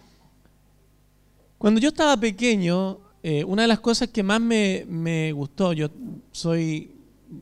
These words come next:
cuarta generación de, de, de evangélico, de bautista, y le contaba al pastor que yo me crié entre los pentecostales y los bautistas porque mi papá era bautista y mi mamá era pentecostal.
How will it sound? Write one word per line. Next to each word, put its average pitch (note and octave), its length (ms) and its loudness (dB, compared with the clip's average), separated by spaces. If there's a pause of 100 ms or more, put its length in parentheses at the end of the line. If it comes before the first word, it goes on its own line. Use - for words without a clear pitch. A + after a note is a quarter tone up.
(100)
cuarta A3 400 2
generación F#3+ 600 -4
de, E3 440 -6
de, C#3+ 540 -6
de C3+ 140 -8
evangélico, C#3+ 920 -6 (240)
de C3+ 220 -10
bautista, D3 760 -6
y A3 200 -8
le F3 80 -6
contaba C#3+ 260 -2
al D#3 80 -4
pastor D#3+ 300 -4
que D#3+ 100 -8
yo D#3 100 -2
me D#3+ 140 0
crié D3+ 220 0
entre D3 240 -2
los D3 100 0
pentecostales E3 640 0
y F3+ 60 2
los F3 80 -2
bautistas E3+ 480 -2
porque D#3 200 -6
mi D3 80 -2
papá D3 240 0
era D#3 120 2
bautista F3+ 520 -2
y E3+ 120 0
mi D#3 100 -2
mamá D3 300 -2
era C#3+ 120 -2
pentecostal. E3 680 -4